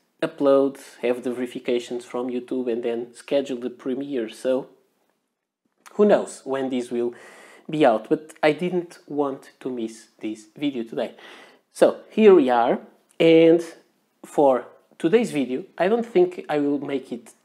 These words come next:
very long, we never know, but I will just show you the pens that I'm using for today's video, to follow the same structure as the other videos,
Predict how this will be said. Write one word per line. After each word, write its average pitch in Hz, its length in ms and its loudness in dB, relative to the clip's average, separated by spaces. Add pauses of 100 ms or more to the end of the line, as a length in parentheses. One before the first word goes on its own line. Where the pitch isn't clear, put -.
(120)
very 143 480 -4
long, 127 460 -6 (400)
we 120 120 -6
never 107 300 -10
know, 101 400 -12 (580)
but 175 640 2 (2000)
I 170 100 2
will 170 160 0
just 160 420 -4 (120)
show - 340 2
you 147 220 2 (280)
the 131 200 -4
pens 147 560 -6
that 135 420 -4
I'm 127 160 -10
using 117 320 -6
for 117 360 -8 (200)
today's 110 480 -4
video, 113 380 -6 (540)
to 269 60 -2
follow 135 320 2
the 131 120 -4
same 107 240 -8
structure 147 440 -4
as 117 140 -4
the 117 140 -6
other 113 180 -4
videos, 120 380 -6